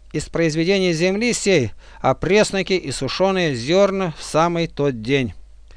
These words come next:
А манна перестала падать на другой день после того, как они стали есть произведения земли, и не было более манны у сынов Израилевых. Но они ели в тот год произведения земли ханаанской».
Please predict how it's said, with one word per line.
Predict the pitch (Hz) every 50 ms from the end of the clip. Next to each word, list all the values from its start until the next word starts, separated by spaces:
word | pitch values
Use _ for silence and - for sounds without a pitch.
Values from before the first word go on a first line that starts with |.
| - - - - - - -
А | - 143 165
манна | 190 226 262 277 277 254 214 139
перестала | - 156 139 139 127 - - - 185 185 180 175
падать | - - 180 170 175 170 170
на | 170 160
другой | 165 165 160 170 180 175 165
день | 175 180 175 165
после | - 175 170 - 180 165
того, | - 185 196 220 240 220 143 - - - - - -
как | - 156 147 - 175
они | 196 202 190
стали | - - - 190 196 185 180
есть | 180 185 202 190 - -
произведения | 165 165 160 147 160 165 160 185 190 185 180 175
земли, | 160 143 170 190 196 185 170 151 110 95 87 - - - - - - -
и | - - 135
не | 143 175 214 220
было | 214 220 214 208 202
более | 185 196 196 196 190 185
манны | 180 185 185 185 180 180
у | 170 147
сынов | - 160 151 160 156 151 151
Израилевых. | 135 139 139 139 131 127 120 117 107 95 - - - - - - - - - -
Но | - 139 170
они | 196 208 214 208
ели | 208 220 254 262 247 247 226
в | -
тот | - 214 214 196
год | 180 165 196 202 185 -
произведения | - - 160 165 160 147 135 147 151 139 131 170 202 220 214 202 196 180
земли | 135 143 156 147 143 147 165 165
ханаанской». | - - 143 139 139 139 139 135 127 123 - - - 120 104 98